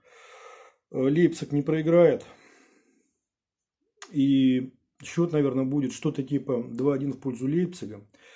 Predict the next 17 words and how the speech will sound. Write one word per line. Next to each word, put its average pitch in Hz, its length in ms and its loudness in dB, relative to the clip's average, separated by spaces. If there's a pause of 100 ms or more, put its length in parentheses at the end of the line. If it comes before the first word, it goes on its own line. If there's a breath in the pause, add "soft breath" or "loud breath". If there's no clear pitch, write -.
(600 loud breath)
Э, 117 440 -6
смотрите, 156 420 0
по 180 280 2
форме 131 520 0
этих 113 220 -10
команд, 135 420 -4 (420)
м, 113 460 -16
спортивной. 120 720 -8 (380 soft breath)
Значит, 117 300 -12
Лейпциг 170 440 -4
идет, 160 380 -2 (400)
э, 117 800 -10
в 107 60 -20
пяти 143 220 -6
матчах 160 300 -4
без 127 140 -8
поражений. 127 680 -6